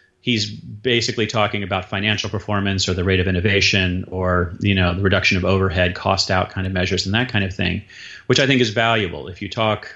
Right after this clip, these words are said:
you know, I have a, a friend who is a diversity consultant. So when she says a good organization, she means, you know, one that allows a variety of gender expressions, a variety of, you know, people from racial backgrounds and cultural backgrounds to come together and collaborate. Um,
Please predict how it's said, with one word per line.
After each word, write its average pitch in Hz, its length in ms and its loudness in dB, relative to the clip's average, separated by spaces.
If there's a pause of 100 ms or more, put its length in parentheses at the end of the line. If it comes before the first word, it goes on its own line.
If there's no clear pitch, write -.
you 101 120 -6
know, 104 80 0
I 101 40 2
have 92 60 -4
a, 92 280 -6
a 95 40 -4
friend 98 260 -2
who 95 240 2
is 87 100 -2
a 92 40 -4
diversity 104 440 4
consultant. 85 520 -4
So 101 160 2
when 98 120 0
she 127 200 2
says 117 160 2
a 110 40 -4
good 107 140 2
organization, 98 640 0
she 104 180 2
means, 98 460 2 (380)
you 107 80 2
know, 104 80 4
one 101 300 4
that 95 220 2
allows 95 560 0
a 101 60 -8
variety 90 380 0
of 87 80 -6
gender 104 320 2
expressions, 95 640 0
a 90 40 -8
variety 90 440 0
of, 87 280 -2
you 101 80 -2
know, 92 100 2
people 98 240 0
from 95 180 0
racial 92 240 2
backgrounds 90 420 0
and 90 100 -6
cultural 98 300 0
backgrounds 92 520 0
to - 60 -6
come 92 200 -2
together 90 280 0
and 90 120 -2
collaborate. 87 580 2 (720)
Um, 101 460 4